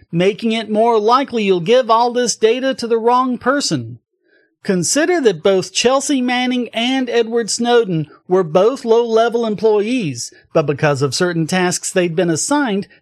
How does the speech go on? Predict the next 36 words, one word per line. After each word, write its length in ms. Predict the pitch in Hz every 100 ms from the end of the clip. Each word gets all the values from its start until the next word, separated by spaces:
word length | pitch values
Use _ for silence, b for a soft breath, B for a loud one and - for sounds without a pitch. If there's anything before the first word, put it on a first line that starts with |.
| _
they 160 | 254
got 280 | 311 320 302
access 440 | 240 262 - 262 254
to 140 | 254
all 200 | 269 285
sorts 360 | 277 - 339 -
of 120 | 254
classified 600 | 220 220 - 202 185 175
materials. 960 | 202 - 330 330 170 117 123 - - _ _ _ _
And 200 | 175 151
the 60 | 143
probability, 840 | 127 139 139 143 220 330 294 226
therefore, 600 | 185 190 185 190 180 175 _ -
is 180 | 220
that 200 | 180 240 -
all 280 | 214 226 254
of 120 | 254
this 260 | 226 247 -
data 340 | - 202 202
was 320 | 202 175 156 139
known 280 | 170 214
to 120 | 208 202
foreign 460 | - 202 220 233
governments 580 | 220 254 240 196 175 - _ _
long 540 | 143 151 254 349 311
before 420 | 214 - 196 190
Manning 460 | 196 180 190 196 196
and 160 | 185
Snowden 520 | 175 180 208 285 262 202
revealed 440 | 202 214 233 233
anything 420 | 254 320 294 220
to 80 | 226
the 100 | 240
public. 520 | 262 311 269 135 - _ _ _ _ _ _ -
And 240 | 143 143
yet, 340 | 165 220 226